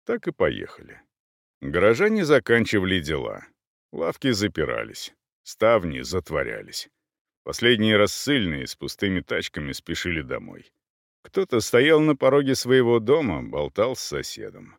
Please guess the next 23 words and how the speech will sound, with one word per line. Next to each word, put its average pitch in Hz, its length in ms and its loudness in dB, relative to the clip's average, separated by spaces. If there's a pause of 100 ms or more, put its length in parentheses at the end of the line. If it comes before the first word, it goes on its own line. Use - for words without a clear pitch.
(320)
Кто-то 107 520 0
зажигал 107 580 4
лампу 117 460 2
перед 85 340 -4
домом. 71 400 -6 (260)
Солнце-то 78 560 -6
уже 71 240 -6
садилось. 69 640 -12 (840)
У 107 120 2
одного 143 420 2
проулка 131 640 -2
кавалер 120 460 2
увидел 131 420 2
троих 127 400 0
людей, 131 380 0
что 101 260 0
на 110 180 0
старой 131 380 0
пустой 131 380 0
бочке 147 480 -4
играли 127 340 4
в - 100 -10
кости. - 440 -14